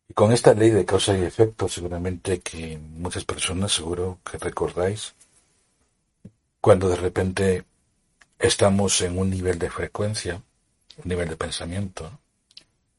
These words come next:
Y muchas veces cuando estamos en un nivel de frecuencia o de pensamiento, podemos, eh, reasignarlo a una radio.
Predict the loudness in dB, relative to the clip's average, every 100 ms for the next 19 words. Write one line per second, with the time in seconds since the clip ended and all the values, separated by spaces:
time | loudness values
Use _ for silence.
0 | _ _ _ _ _ _ _ _ _ _
1 | 2 4 6 6 4 2 2 2 2 2
2 | 0 2 0 0 0 0 0 0 -2 -4
3 | -4 0 -2 0 0 0 -2 -6 -4 -4
4 | -2 -4 -4 -4 -4 -2 -4 -4 -2 -2
5 | -4 -4 -2 -2 -2 0 0 0 -4 -6
6 | -6 -4 -2 -4 -6